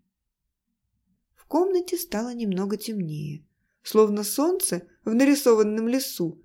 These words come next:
клонилось к горизонту в преддверии наступающей ночи. «И ведь совсем не удивляюсь отсутствию обоев в цветочек»,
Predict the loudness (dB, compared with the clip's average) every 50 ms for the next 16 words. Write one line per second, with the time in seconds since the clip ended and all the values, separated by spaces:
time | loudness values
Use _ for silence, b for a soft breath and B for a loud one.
0 | _ _ -4 -2 -2 0 0 0 -2 -2 -2 -4 -6 -4 -4 -2 -2 -2 -2 -4
1 | -4 -4 -4 -4 -4 -6 -8 -10 -10 -10 _ -4 -4 -4 -4 -4 -4 -2 -2 -2
2 | -2 -4 -6 -6 -8 -10 -12 -14 -16 -16 -12 -10 -8 -8 -8 -8 -10 -10 -12 -12
3 | -10 -10 -10 -12 -12 -12 -14 -14 -16 -16 -18 _ _ _ _ _ _ _ _ _
4 | _ _ _ _ _ _ _ _ _ _ _ 0 2 4 4 4 4 2 0 0
5 | 0 0 0 2 4 4 4 4 2 2 2 2 4 4 4 6 4 4 2 2
6 | 2 0 0 -2 -4 -6 -8 -8 -6 -8 -8 -6 -6 -8 -8 -8 -8 -12 -8 -4
7 | -4 -4 -2 -2 -2 -4 -2 0 2 2 2 2 0 -6 -10 -10 -10 -8 -10 -8
8 | -8 -8 -8 -8 -8 -8 -8 -10 -10 -12 -16 -20 -20